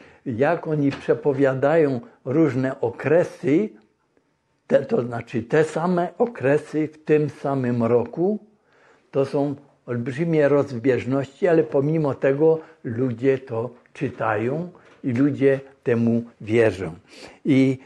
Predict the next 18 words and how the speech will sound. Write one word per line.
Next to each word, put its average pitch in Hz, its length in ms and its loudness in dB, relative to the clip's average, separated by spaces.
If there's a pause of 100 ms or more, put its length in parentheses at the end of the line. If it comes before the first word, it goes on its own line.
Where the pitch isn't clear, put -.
(120)
taką 135 340 0
wypowiedź 139 640 4
chciałbym 110 440 0
przytoczyć. 131 640 -4
Słynna 143 440 0
kobieta, 120 680 2 (380)
y, 117 880 0
astrolog, 120 840 2 (400)
e, 104 420 -2 (240)
Madame 110 540 0 (100)
Soleil, 117 420 2
to - 160 -10
jest - 160 -8
francuska, 117 580 -4
która 117 340 2 (240)
od 110 200 0
wielu 156 340 4
lat 135 400 2